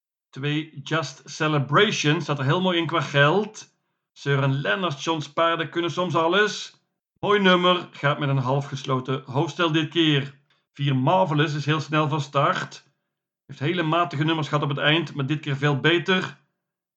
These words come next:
En gaat voor de koop. Alice Pride heeft eerder verrast in de V vijfenzeventig en gewonnen. Heeft hier een iets wat lastig nummer, maar kan zeker voor de zege strijden met een koers in de benen.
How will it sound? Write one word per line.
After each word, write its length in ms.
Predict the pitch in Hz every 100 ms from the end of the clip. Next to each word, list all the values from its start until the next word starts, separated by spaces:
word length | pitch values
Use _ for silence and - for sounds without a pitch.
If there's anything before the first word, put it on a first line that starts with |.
| -
En 200 | 123 -
gaat 380 | - 123 123 -
voor 100 | 127
de 60 |
koop. 480 | 131 185 175 - - _ _ _ _ _ _ -
Alice 380 | 131 131 -
Pride 340 | - 180 165 170
heeft 140 | 151
eerder 300 | 147 185 190
verrast 320 | 147 156 143 151
in 100 | 151
de 80 |
V 180 | 139 147
vijfenzeventig 800 | 135 135 - 143 139 165 175 -
en 280 | - 143 147
gewonnen. 880 | - - 165 151 151 151 180 196 190 - _ _ -
Heeft 180 | 139
hier 100 | 139
een 100 | 147 -
iets 200 | 220 185
wat 120 | 190
lastig 340 | 170 147 151
nummer, 420 | 147 156 143 139 139 - _
maar 160 | 127
kan 280 | 127 127 127
zeker 480 | 127 117 135 135 139
voor 100 | 127
de 60 | 131
zege 300 | 143 143 131
strijden 540 | 127 143 139 143 147
met 280 | - 135 135
een 120 | 151
koers 460 | 143 143 135 135 -
in 120 | - 135
de 60 |
benen. 540 | 139 175 190 175 135